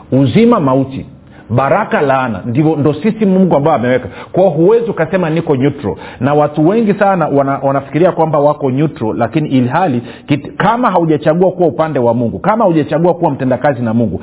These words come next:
automatically wewe inakufanya wewe uwe chini, uwe mtendakazi pamoja na ibilisi, uwe mtendakazi pamoja na shetani,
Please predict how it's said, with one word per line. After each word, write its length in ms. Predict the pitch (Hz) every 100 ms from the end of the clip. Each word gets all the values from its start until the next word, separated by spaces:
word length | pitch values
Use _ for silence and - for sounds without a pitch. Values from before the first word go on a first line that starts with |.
| -
automatically 1080 | 160 151 151 - 139 139 175 220 - 185 170
wewe 160 | 165 147
inakufanya 600 | 131 127 120 143 135 131
wewe 320 | 165 208 151
uwe 280 | 147 165 151
chini, 420 | - 156 160 135
uwe 180 | 147 143
mtendakazi 480 | 120 120 117 143 107
pamoja 240 | 120 127
na 60 | 104
ibilisi, 440 | 101 101 101 92 - -
uwe 160 | 151 160
mtendakazi 480 | 127 135 123 120
pamoja 240 | 117 127 120
na 80 | 107
shetani, 380 | 101 107 90